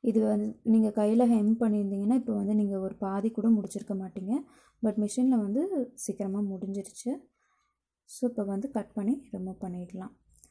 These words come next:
So, இந்த மாதிரி பண்ணும்போது நமக்கு டைமும் சேவ் ஆகும், அஹ், ரொம்ப நாளைக்கு செக்யூராகவும் இருக்கும். இப்போ பார்த்தீங்கன்னா,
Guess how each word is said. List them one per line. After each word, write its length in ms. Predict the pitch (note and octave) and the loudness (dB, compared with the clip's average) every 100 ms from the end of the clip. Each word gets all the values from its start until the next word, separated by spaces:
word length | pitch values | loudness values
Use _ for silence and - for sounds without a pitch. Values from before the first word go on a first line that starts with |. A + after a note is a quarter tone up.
| _ | _
So, 120 | _ - | _ -4
இந்த 120 | G3 | -2
மாதிரி 260 | G3+ G3+ C4 | -2 -2 -4
பண்ணும்போது 560 | G#3+ G3+ G#3 G3+ G#3 | -2 -2 -2 -2 2
நமக்கு 300 | B3 G#3+ - - | 4 2 0 -6
டைமும் 400 | G3+ G3+ A3+ A#3 | -2 2 2 2
சேவ் 260 | A3 G#3 | 0 0
ஆகும், 320 | G3+ G3+ D#4 F#4 | -2 -2 -2 -2
அஹ், 240 | A#3+ G#3 G3 | -2 0 0
ரொம்ப 300 | G3+ G3+ A3+ | 0 2 4
நாளைக்கு 420 | A3 G#3+ G#3+ B3+ | 4 2 0 -2
செக்யூராகவும் 600 | B3 G#3 G#3 G#3 G3 G#3 | -2 -4 -2 -2 -2 -4
இருக்கும். 320 | G3 - D4+ _ _ _ _ | -6 -10 -12 _ _ _ _
இப்போ 200 | _ A#3 | _ -4
பார்த்தீங்கன்னா, 540 | A3+ G#3 A#3+ A#3+ A3 | 0 2 4 4 4